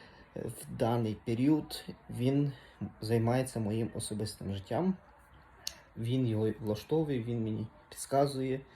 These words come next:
і працює в цьому напрямку. А я своє особисте життя не буду оголошувати на весь світ, бо, ну, ясно, це особисте життя. І я його довіряю тільки Господу.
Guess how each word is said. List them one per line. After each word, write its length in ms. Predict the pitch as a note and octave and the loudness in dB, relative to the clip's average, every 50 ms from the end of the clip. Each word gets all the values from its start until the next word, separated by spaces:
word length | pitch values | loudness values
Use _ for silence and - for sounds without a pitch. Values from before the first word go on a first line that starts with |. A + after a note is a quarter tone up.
| - - - - - - - - - - - | -20 -20 -20 -20 -20 -20 -20 -20 -20 -12 -6
і 100 | - A#2+ | -6 -4
працює 420 | A#2 - - - A2+ - - C3 | -2 -2 -2 -2 -2 -2 -2 -4
в 60 | B2+ B2+ | -4 -2
цьому 240 | - B2 A2+ A2 | -2 -2 -2 0
напрямку. 500 | G#2+ G#2+ G2+ - - G2 G2 G2 - - - - - | 0 0 -2 -2 -4 -8 -8 -8 -8 -12 -14 -10 -6
А 420 | - A#2+ A2+ A2+ A2+ A#2 A2+ A2 - - - - | -2 0 2 2 4 2 2 0 -2 -4 -8 -6
я 240 | A#2 A#2+ C3 D3+ E3+ | -2 2 2 2 2
своє 260 | - - F3 D#3+ D3+ | 2 0 0 2 2
особисте 500 | - - C3+ B2+ C#3+ C#3+ - - - B2 | 0 0 -2 -2 -2 -2 -4 -4 -4 -4
життя 340 | B2 A#2+ A#2 - C3+ C3+ C#3 | -4 -4 -2 -2 -2 0 0
не 180 | B2 B2 B2+ | 0 0 0
буду 380 | B2+ D3 C#3+ - - G#2+ F#2+ - - - | 0 0 -2 -2 -2 -4 -8 -8 -8 -8
оголошувати 840 | - G2+ A2 A#2 A#2+ C3+ D3 - - D3 D#3 D3+ D3+ - E3 E3 D3+ - - - - - - - - - - - - - - - - - - - - - | -6 -2 0 2 2 2 2 0 -2 -4 -4 -4 -2 -2 -4 -4 -4 -6 -12 -20 -20 -20 -20 -20 -20 -20 -20 -20 -18 -18 -18 -18 -20 -20 -20 -20 -14 -8
на 480 | - A#2+ B2 A#2 A2+ A#2 A2+ A2 G#2+ - - - | -4 0 0 2 2 2 2 2 0 -2 -4 -6
весь 280 | - A#2+ A#2+ A#2 - - | -4 -2 -2 -2 -2 -6
світ, 260 | - - D3+ E3 D#3 | -6 -2 -2 -2 -2
бо, 520 | C3+ A#2+ A2+ A2+ A2+ A2 A2 G#2+ - C2 C#2+ - | 0 2 4 4 6 6 6 4 4 2 0 2
ну, 100 | C#3+ D#3 | 4 4
ясно, 340 | C3+ A#2+ G#2 - - - - - - - - - - - - - - | 6 6 4 4 0 -6 -10 -10 -10 -12 -10 -10 -10 -10 -12 -12 -4
це 220 | - A#2+ A#2+ - - - - | 0 2 2 2 2 -2 -6
особисте 520 | B2 - - A2+ G#2+ G2 - - - - | -4 -2 -2 0 0 0 -2 -4 -8 -10
життя. 360 | - - - - - - - - - | -10 -12 -12 -12 -12 -12 -12 -10 -6
І 220 | - A2+ A2+ A2 F2 E2+ - - - - - - - - - - - - - - - | -6 -4 -2 -2 -4 -4 -6 -8 -8 -8 -8 -8 -8 -8 -10 -10 -12 -14 -12 -8 -2
я 320 | C3 B2 B2+ B2+ - - | 2 4 6 8 8 6
його 340 | F3+ D#3+ C3+ A#2+ B2+ E3 E3 | 6 6 4 4 2 2 0
довіряю 520 | C#3+ C3 B2 B2 A#2 A#2 B2 B2 B2+ B2+ | 0 0 0 0 2 2 2 2 2 0
тільки 480 | B2+ - - B2 A#2+ - - B2 B2+ A#2+ A2 | 0 -4 -8 -12 -10 -8 -6 -4 -4 -2 -2
Господу. 400 | A#2 G2+ G#2 - - - - - | -2 -4 -4 -4 -10 -16 -20 -20